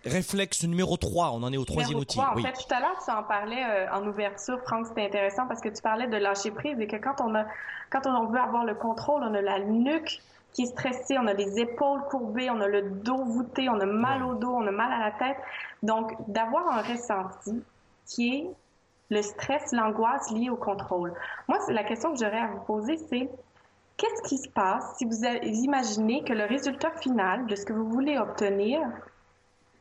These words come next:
Speaker 2: vous êtes garanti à cent pour cent qu'il sera le meilleur pour vous, qu'il sera extraordinaire. Comment allez-vous vous sentir dans votre corps ? C'est important aussi de savoir, OK, je sais que si c'est certain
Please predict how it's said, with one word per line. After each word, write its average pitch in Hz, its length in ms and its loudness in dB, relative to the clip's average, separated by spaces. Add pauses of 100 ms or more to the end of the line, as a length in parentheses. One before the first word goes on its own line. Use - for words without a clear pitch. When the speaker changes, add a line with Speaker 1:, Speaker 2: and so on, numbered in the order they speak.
Speaker 2:
vous 214 180 0
êtes 226 160 0
garanti 277 500 2
à 277 60 2
cent 285 220 -2
pour 233 160 -2
cent 269 280 -2
qu'il 233 180 -2
sera 220 340 0
le 214 120 0
meilleur 233 460 0
pour 208 160 0
vous, 185 200 -2
qu'il - 160 -6
sera 220 320 0
extraordinaire. 196 1160 -4 (580)
Comment 302 280 2
allez-vous 247 280 0
vous 214 80 -4
sentir 226 500 -2
dans 190 120 2
votre 180 220 -2
corps ? 180 360 -2 (500)
C'est 233 80 2
important 247 380 2
aussi 294 240 -2
de 220 120 2
savoir, 220 500 0
OK, 285 280 -6
je 202 80 0
sais 254 220 -4
que 202 220 -2 (480)
si 339 100 -2
c'est 233 160 -2
certain 226 720 -2